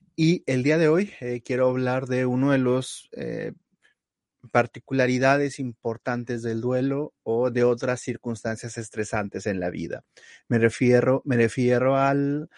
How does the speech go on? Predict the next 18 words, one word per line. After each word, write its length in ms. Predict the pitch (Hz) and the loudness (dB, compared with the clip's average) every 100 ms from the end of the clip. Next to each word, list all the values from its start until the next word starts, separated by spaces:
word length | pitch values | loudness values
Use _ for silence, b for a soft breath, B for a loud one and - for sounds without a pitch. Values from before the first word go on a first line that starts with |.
| B B - | B B -6
trastorno 440 | 117 - 113 117 | -4 -2 -2 0
depresivo. 560 | 110 98 - 87 - _ _ _ - | -2 -4 -6 -8 -10 _ _ _ 2
Eh, 240 | 120 127 123 | 6 6 4
¿por 140 | 135 | 2
qué 120 | 151 | 6
lo 120 | 151 | 6
relaciono? 600 | 165 165 135 - 143 117 104 | 6 4 2 2 0 2 -2
¿Por 180 | 120 | -6
qué 140 | - 135 | -2 2
hablo 340 | 131 135 139 | 2 2 2
de 160 | 127 123 | 2 2
este 220 | 123 135 | 0 -6
trastorno, 720 | 123 117 - 131 127 127 190 - _ _ _ _ _ | -4 -6 -4 0 0 0 -10 -14 _ _ _ _ _
eh, 260 | 113 110 | -2 0
específicamente 720 | 113 120 110 120 113 113 104 104 | -2 -4 -4 -4 -2 -4 -4 -6
con 220 | 104 101 | -6 -4
el 100 | 113 | -2
duelo? 240 | 175 120 | -2 -2